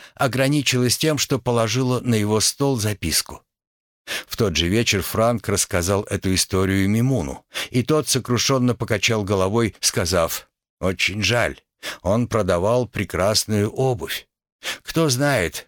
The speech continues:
какой торговец кроссовками займёт его место». Марсиаль оставил ключи от своей квартиры Елене, сказав, что они с Франком могут забрать оттуда всё, что хотят. Они спустились на четвёртый этаж,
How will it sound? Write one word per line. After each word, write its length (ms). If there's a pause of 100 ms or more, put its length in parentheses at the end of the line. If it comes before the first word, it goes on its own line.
какой 340
торговец 640
кроссовками 680
займёт 480
его 240
место». 480 (920)
Марсиаль 640
оставил 480
ключи 400
от 160
своей 360
квартиры 540
Елене, 680 (200)
сказав, 460
что 220
они 180
с 80
Франком 480
могут 400
забрать 400
оттуда 380
всё, 200
что 200
хотят. 520 (640)
Они 180
спустились 600
на 80
четвёртый 560
этаж, 360